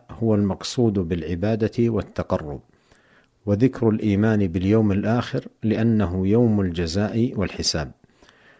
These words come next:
والمسلم إذا فعل هذه الخصال المذكورة في الحديث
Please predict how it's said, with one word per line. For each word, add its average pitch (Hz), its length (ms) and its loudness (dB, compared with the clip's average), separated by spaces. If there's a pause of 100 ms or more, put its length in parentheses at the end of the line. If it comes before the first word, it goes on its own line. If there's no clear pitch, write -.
(160)
والمسلم 110 720 4 (300)
إذا 95 200 0
فعل 98 340 -2
هذه 92 440 0
الخصال 90 580 -2 (280)
المذكورة 95 640 -4
في 85 200 -8
الحديث 90 560 -4